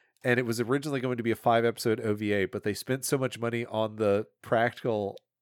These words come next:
effect that they were like, "I guess it's just one episode now. Goodbye." <laughs> And it's like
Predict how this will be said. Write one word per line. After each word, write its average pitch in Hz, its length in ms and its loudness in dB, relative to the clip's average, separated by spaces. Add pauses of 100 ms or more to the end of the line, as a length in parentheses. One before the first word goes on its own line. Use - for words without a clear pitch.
(340)
effect 127 560 0
that 113 220 -6
they 113 100 4
were 110 100 4
like, 104 260 4 (640)
"I 117 120 4
guess 151 200 6
it's 143 80 -6
just 143 160 -4
one 143 180 6
episode 110 360 2
now. 101 180 4
Goodbye." 110 520 6
<laughs> 960 40 -8 (1400)
And 135 160 2
it's - 220 -2
like 143 220 4